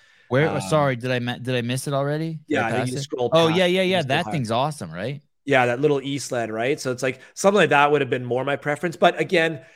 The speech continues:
Speaker 2: like, I could, I could be missing something inside
Speaker 1: Right.
Speaker 2: of what, like, what the reason was. Like, maybe they're like, "Hey, actually, we tried it with a steel sled and it, you know, worked really badly on the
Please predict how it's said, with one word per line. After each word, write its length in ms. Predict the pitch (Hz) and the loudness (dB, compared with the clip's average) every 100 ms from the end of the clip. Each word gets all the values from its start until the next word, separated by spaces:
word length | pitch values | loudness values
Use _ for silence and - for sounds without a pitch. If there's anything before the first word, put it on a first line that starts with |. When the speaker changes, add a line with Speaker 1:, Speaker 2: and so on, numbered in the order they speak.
| _ _ | _ _
Speaker 2:
like, 300 | 143 131 - - _ _ _ _ _ _ _ _ _ _ _ _ _ _ _ _ _ _ _ | -2 -2 -4 -20 _ _ _ _ _ _ _ _ _ _ _ _ _ _ _ _ _ _ _
I 120 | 143 | -6
could, 260 | 143 170 151 | 0 0 0
I 100 | 131 | -4
could 240 | 131 175 | 0 0
be 100 | 151 | 0
missing 320 | 127 117 131 127 | -4 -6 -8 -6
something 520 | 147 135 180 180 - _ - | -6 -6 -8 -8 -16 _ -8
inside 320 | 135 127 131 | -8 -2 0
Speaker 1:
Right. 100 | 127 | 2
Speaker 2:
of 100 | 117 | -2
what, 360 | 110 120 117 - _ _ _ | -4 -6 -6 -14 _ _ _
like, 160 | 127 113 | -8 -4
what 220 | 123 120 | -4 -4
the 100 | 120 | -6
reason 340 | 107 113 107 101 | -6 -8 -10 -10
was. 300 | 98 90 107 | -10 -10 -10
Like, 220 | 107 - - - | -10 -12 -20 -6
maybe 220 | 127 131 | -2 0
they're 80 | 127 | 0
like, 160 | 120 | -2
"Hey, 160 | 123 127 | -2 -2
actually, 300 | 120 123 127 | -2 -2 -6
we 80 | 113 | -8
tried 280 | - 127 120 | -4 -2 -2
it 40 | |
with 100 | 117 | -4
a 60 | 107 | -10
steel 260 | - 117 | -6 -6
sled 380 | 107 117 113 107 | -4 -4 -4 -6
and 160 | 98 92 _ _ - | -10 -16 _ _ -10
it, 280 | 110 117 _ | -8 -10 _
you 100 | 120 | -6
know, 60 | 107 | -4
worked 300 | 107 120 117 | -2 -2 -2
really 240 | 120 113 | -4 -2
badly 600 | 107 110 113 107 107 107 | -2 -2 -4 -6 -6 -6
on 140 | 101 98 | -8 -8
the 300 | 101 101 | -10 -10